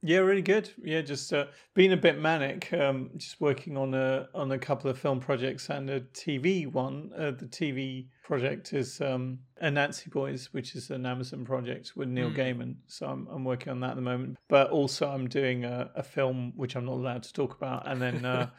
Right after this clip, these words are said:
Speaker 2: <laughs>
Speaker 1: uh, as, as the usual thing is. And then I'm, I've just finished my new album, or I'm finishing it, we're mastering it for Warner Music. And, uh, I just put out a single which came out yesterday and had a really good response from radio. So, yeah, feeling good.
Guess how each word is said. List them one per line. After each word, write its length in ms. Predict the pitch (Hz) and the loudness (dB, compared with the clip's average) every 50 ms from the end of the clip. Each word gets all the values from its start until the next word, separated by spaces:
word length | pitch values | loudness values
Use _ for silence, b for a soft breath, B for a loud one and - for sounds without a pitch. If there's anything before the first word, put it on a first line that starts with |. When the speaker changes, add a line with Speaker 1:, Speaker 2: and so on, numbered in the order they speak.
| B B | B B
Speaker 2:
<laughs> 260 | B B B B - | B B B B -4
Speaker 1:
uh, 80 | - 139 | -4 -2
as, 260 | - - 131 123 120 - | -2 0 -2 -2 -2 -2
as 240 | - 123 123 120 | -2 -2 -2 -2
the 120 | - 131 120 | -2 -2 -2
usual 340 | 120 120 110 - - 127 110 | 0 0 -2 -2 -4 -6 -6
thing 240 | - - 127 120 | -4 -4 -4 -4
is. 240 | 120 120 120 117 - | -4 -6 -6 -8 -8
And 220 | - - 139 127 127 | -4 -2 0 0 2
then 200 | 127 127 123 123 | 0 0 2 0
I'm, 220 | 123 123 120 117 - _ - | 0 0 -2 -4 -8 _ -4
I've 140 | 139 127 127 | -4 -4 -2
just 220 | - 135 - - | -2 -6 -6 -2
finished 320 | - 147 127 123 127 - | -2 0 0 0 -2 -2
my 280 | - 127 123 123 120 120 - _ _ _ | -2 0 0 0 0 -2 -6 _ _ _
new 200 | - 139 135 135 | -2 0 2 4
album, 340 | 131 131 131 117 127 113 120 | 6 6 6 4 2 -4 -4
or 140 | 123 123 123 | -4 -4 -4
I'm 100 | 127 123 | -4 -6
finishing 420 | - - 151 131 120 127 - 139 | -2 0 0 0 0 -2 -4 -4
it, 120 | 131 127 131 | -6 -4 -4
we're 100 | 139 131 | -4 -4
mastering 520 | 123 127 123 127 127 127 - - 139 135 | -2 0 0 0 0 -2 -6 -10 -8 -8
it 200 | 131 131 131 - _ | -8 -8 -10 -10 _
for 100 | - 135 | -2 -2
Warner 280 | 120 127 135 135 131 127 | 0 0 0 0 0 0
Music. 560 | 127 131 139 143 143 170 185 196 185 - - - | 0 -2 -2 -2 -2 -2 -4 -4 -6 -12 -14 -10
And, 340 | - 147 135 131 131 127 131 139 | -6 -4 -4 -2 -4 -4 0 0
uh, 220 | 131 127 131 123 127 B B B | 0 0 0 -2 -4 B B B
I 140 | - 139 123 | -2 -2 -2
just 200 | 123 - - - | 0 -2 -6 -8
put 100 | - 139 | -2 -2
out 160 | 139 131 131 | -2 0 0
a 20 | 123 | -4
single 500 | - - - 151 135 123 127 127 123 120 | -6 -4 -4 -2 -2 0 2 2 0 0
which 220 | 120 - - - | -4 -8 -10 -12
came 300 | - - - 147 139 131 | -12 -8 -8 -6 -4 -2
out 340 | 131 127 131 - - - - - - - _ | -2 -2 -2 -4 -6 -12 -16 -16 -18 -16 _
yesterday 680 | - 143 143 139 - - - 139 127 139 139 147 175 202 208 - - - | -2 -2 -2 -2 -2 -6 -8 -6 -4 -2 -4 -4 -6 -8 -12 -18 -14 -10
and 180 | - 160 139 131 | -8 -8 -6 -6
had 220 | 127 139 135 135 | -6 -6 -6 -6
a 40 | 151 | -6
really 220 | 135 139 139 131 | -6 -6 -6 -4
good 160 | 131 131 143 | -6 -6 -6
response 400 | 135 131 131 - - 156 147 135 | -6 -8 -8 -6 -8 -8 -8 -8
from 180 | - - 143 139 | -10 -10 -8 -4
radio. 520 | 139 139 139 139 - 135 143 147 147 147 | -2 -2 -2 -2 -4 -4 -4 -4 -4 -4
So, 500 | 147 - - - 147 139 143 143 143 - - - _ | -8 -8 -8 -6 -6 -4 -4 -4 -6 -8 -10 -10 _
yeah, 200 | - 156 160 147 | -4 -2 -2 -2
feeling 360 | 123 - - 165 147 143 139 | -4 -6 -8 -8 -8 -6 -6
good. 220 | 131 160 165 127 | -4 -4 -6 -6